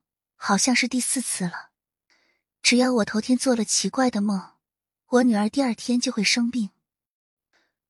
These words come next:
我伸手摸她额头，果不其然，低烧了。紧接着，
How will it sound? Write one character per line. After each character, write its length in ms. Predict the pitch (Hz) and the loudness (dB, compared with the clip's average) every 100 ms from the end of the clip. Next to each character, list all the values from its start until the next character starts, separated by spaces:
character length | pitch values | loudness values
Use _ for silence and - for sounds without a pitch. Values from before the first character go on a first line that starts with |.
| _ | _
我 120 | 247 | 0
伸 240 | 233 285 294 | 2 2 2
手 180 | 233 | 2
摸 140 | 196 226 | 0 -2
她 160 | - | -2
额 160 | 247 214 | -2 -2
头， 420 | - 180 185 - _ _ _ _ _ _ _ _ _ | -4 -8 -8 -10 _ _ _ _ _ _ _ _ _
果 200 | - 220 | 0 0
不 120 | 262 | 2
其 220 | - - | 0 0
然， 320 | 220 208 202 - _ _ _ | 0 -2 -4 -10 _ _ _
低 140 | 262 | -2
烧 240 | 240 269 247 | 0 0 -2
了。 200 | 208 - _ _ _ _ _ _ _ _ _ | -6 -16 _ _ _ _ _ _ _ _ _
紧 220 | - 208 | -2 0
接 160 | 190 247 | 2 0
着， 320 | - 214 - | -2 -6 -12